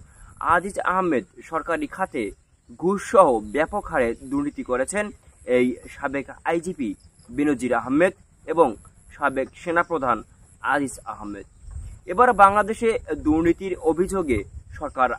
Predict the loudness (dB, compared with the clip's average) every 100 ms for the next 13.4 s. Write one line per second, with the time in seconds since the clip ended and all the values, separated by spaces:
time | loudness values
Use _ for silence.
0 | -12 -18 -10 -2 -2 -2 -8 -12 -14 -12
1 | -8 -8 -6 -8 -4 -4 -4 -20 -20 -14
2 | -12 -10 -2 2 2 2 0 -2 -2 -2
3 | -2 -6 -6 -2 -2 -4 -14 -12 -6 -4
4 | -4 -6 -8 -8 -10 -12 -12 -12 -16 _
5 | _ -20 -20 -8 -4 2 4 4 2 0
6 | 2 2 2 2 2 0 -2 -4 -4 0
7 | -2 -2 -10 -8 -4 -4 -4 -2 2 2
8 | 2 -2 0 -2 -2 -6 -6 -10 -20 _
9 | _ _ _ -20 -12 2 4 4 2 4
10 | 4 4 0 0 6 6 6 4 4 2
11 | 2 0 -2 0 -2 -2 -6 -4 0 0
12 | 0 -4 -2 -2 0 0 0 -2 -4 2
13 | 2 4 2